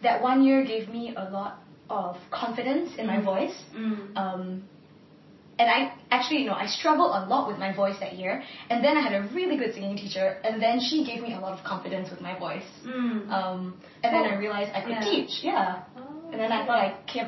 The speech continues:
Speaker 1: I would come back, and the first thing I would start doing is teach singing.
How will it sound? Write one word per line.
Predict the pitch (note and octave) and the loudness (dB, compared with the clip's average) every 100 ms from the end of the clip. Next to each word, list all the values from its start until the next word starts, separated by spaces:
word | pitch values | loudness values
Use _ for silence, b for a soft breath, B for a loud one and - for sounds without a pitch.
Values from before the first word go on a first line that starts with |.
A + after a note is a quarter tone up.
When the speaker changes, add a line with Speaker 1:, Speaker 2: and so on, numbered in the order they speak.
| - | 0
Speaker 1:
I | G#3 | -2
would | - | 0
come | A3+ | -2
back, | F3 A#3 A3+ | 0 -2 -2
and | F#3+ | -4
the | |
first | F#3+ A#3 - | -4 -4 -4
thing | A3+ A3+ | -4 -4
I | - F3 | -6 -6
would | E3 - | -8 -8
start | - A3 G3+ | 0 0 0
doing | G#3+ G#3 A3+ C4 C4+ B B B | -4 -4 -2 0 -2 B B B
is | G#3+ G#3 - - | -6 -6 -6 -12
teach | - C#4 C4+ | -2 0 0
singing. | - F4 G3 F#3 | 0 0 0 -4